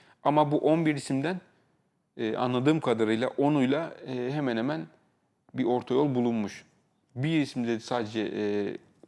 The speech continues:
dediğimiz gibi, e, bir anlaşma zemini bulamadık dediler. Yani bunlara, e, devam ediyor görüşmeler. E, sonradan devre arasında sözleşmesi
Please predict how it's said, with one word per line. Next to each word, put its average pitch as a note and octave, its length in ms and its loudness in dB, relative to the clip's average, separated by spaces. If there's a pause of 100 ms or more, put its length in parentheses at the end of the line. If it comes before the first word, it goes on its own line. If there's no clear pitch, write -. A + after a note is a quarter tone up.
(300)
dediğimiz G#2+ 420 0
gibi, G2+ 160 -2
e, - 580 -8
bir G#2+ 140 -2
anlaşma A2 340 -2
zemini G#2 500 -2
bulamadık G#2+ 440 0
dediler. A2 360 -4 (720)
Yani C#3+ 260 0
bunlara, E3 400 4
e, C#3 260 2
devam D#3 300 6
ediyor C#3 400 2
görüşmeler. B2 640 0 (640)
E, A#2+ 240 0 (720)
sonradan C3+ 600 -4
devre B2 200 0
arasında B2+ 480 -2 (800)
sözleşmesi A#2 920 -2